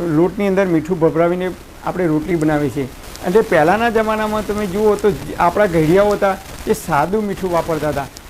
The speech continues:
અત્યારે જે કંઈ મીઠું આવે છે બજારની અંદર, એ રિફાઇન્ડ કરેલું મીઠું આવે છે, એની અંદર કેમિકલનો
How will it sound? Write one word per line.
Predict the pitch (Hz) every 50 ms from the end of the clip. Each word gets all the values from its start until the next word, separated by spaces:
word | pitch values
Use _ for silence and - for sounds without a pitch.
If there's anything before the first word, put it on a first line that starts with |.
| -
અત્યારે | - 160 - - 208 202 214 233 220
જે | 165 160 175 175
કંઈ | - 226 233
મીઠું | 220 214 208 - - 220 208
આવે | 202 202 208
છે | 202 220
બજારની | 202 175 180 180 196 196 196 196 196
અંદર, | 196 196 202 202
એ | 196 175
રિફાઇન્ડ | 151 160 151 156 - 196 214 220 220 208 208
કરેલું | 208 202 202 202 202 180 185
મીઠું | 175 151 - 175 190
આવે | 180 180 185 175
છે, | 180 202 185
એની | 180 185 196 196
અંદર | 202 214 208
કેમિકલનો | - - 160 160 180 208 202 214 214 214 214